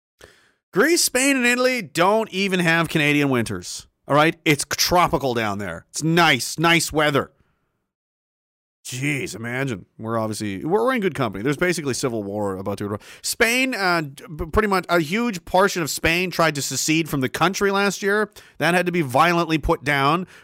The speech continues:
Greece is on the brink of civil war. Italy is a shit show. Um, that's, that's our, that's who we're, you know, those are our, our peers right now.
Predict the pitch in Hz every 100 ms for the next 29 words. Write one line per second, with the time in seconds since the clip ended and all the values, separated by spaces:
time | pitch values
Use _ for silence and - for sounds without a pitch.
0 | - 135 220 233 196 165 156 131 139 139
1 | 120 - 131 123 113 117 143 180 202 208
2 | 196 180 156 - 135 120 127 123 156 -
3 | - - - _ - 135 135 131 131 123
4 | - _ _ _ - 180 226 - 156 214
5 | 220 190 - 160 185 - 202 185 170 147
6 | 135 - 135 117 113 110 _ _ _ _
7 | - 147 143 123 107 117 - 135 120 101
8 | 101 92 90 76